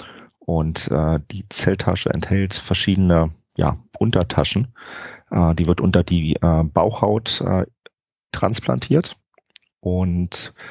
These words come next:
verwächst dann mit dem umliegenden Gewebe. Also die Blutgefäße wachsen da rein in die verschiedenen Taschen. Das, das normale Gewebe wächst da rein.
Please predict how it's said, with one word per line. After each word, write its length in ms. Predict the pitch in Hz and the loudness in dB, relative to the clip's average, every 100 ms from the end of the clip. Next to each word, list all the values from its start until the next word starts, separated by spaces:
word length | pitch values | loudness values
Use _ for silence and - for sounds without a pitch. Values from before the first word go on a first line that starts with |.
| - - | -20 -20
verwächst 460 | - 87 85 - - | -4 0 0 0 -2
dann 140 | 92 | 0
mit 160 | 90 - | -2 0
dem 100 | 85 | 0
umliegenden 480 | 95 95 90 87 82 | 2 2 2 0 -2
Gewebe. 420 | 80 80 90 80 | 0 2 4 2
Also 340 | 71 73 69 - - - | 0 -2 -6 -10 -16 -6
die 160 | 78 | -4
Blutgefäße 640 | 78 90 - - 85 85 78 | 0 0 0 0 0 2 0
wachsen 260 | 73 - | -2 0
da 120 | 82 78 | 2 2
rein 340 | 78 80 78 | 4 4 2
in 80 | 73 | -4
die 80 | - | -6
verschiedenen 420 | - - - - | -6 -4 -6 -4
Taschen. 380 | 73 76 - 76 | -4 -4 -4 -4
Das, 300 | - - - | -4 -4 -6
das 260 | - - | -6 -2
normale 320 | 76 76 71 | 0 0 0
Gewebe 400 | 71 76 95 92 | 0 2 4 4
wächst 240 | 85 - - | 2 2 2
da 100 | 78 | 2
rein. 280 | 73 78 | 2 0